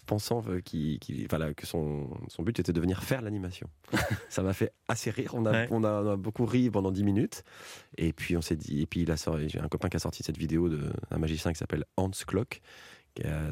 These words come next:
Speaker 1: je crois qu'il est ukrainien, des pays de l'Est en tout cas, et qui est totalement ringard, enfin exceptionnel, quoi. Une chemise blanche à jabot, qui est blond comme ça, avec une musique, euh, la, la musique de soixante secondes chrono, une musique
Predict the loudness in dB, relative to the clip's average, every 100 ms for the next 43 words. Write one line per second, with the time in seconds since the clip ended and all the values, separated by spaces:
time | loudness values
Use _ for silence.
0 | -4 -6 -6 -6 -4 -2 -2 -2 -4 -6
1 | -2 0 2 2 2 2 0 -2 -6 -2
2 | 0 2 -2 -6 -8 -4 -4 -4 -2 0
3 | 2 2 0 2 2 0 -2 -4 -4 -2
4 | 0 2 4 2 -2 -4 0 0 2 2
5 | 2 0 0 0 2 0 0 -4 -18 -18
6 | -14 -4 -4 0 2 2 0 -4 -2 0
7 | 0 0 0 2 2 2 0 -2 0 0
8 | 2 2 2 2 0 -2 -2 0 0 0
9 | 0 2 2 4 2 0 -6